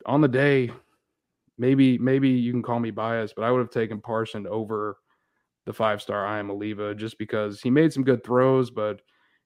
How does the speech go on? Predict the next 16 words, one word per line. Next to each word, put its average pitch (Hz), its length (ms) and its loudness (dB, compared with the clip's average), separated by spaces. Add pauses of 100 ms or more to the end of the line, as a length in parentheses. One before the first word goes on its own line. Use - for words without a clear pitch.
he 127 60 2
also 131 260 2
had 127 160 0
some 107 220 -8
ducks, 127 640 -2
and 107 420 -10
then 120 140 0
the 117 80 0
kid 117 200 -6
was 110 160 -8
struggling 117 480 -2
with 107 160 -8
the 101 100 -12
heat 117 240 -4
as 101 140 -8
well. 110 480 -2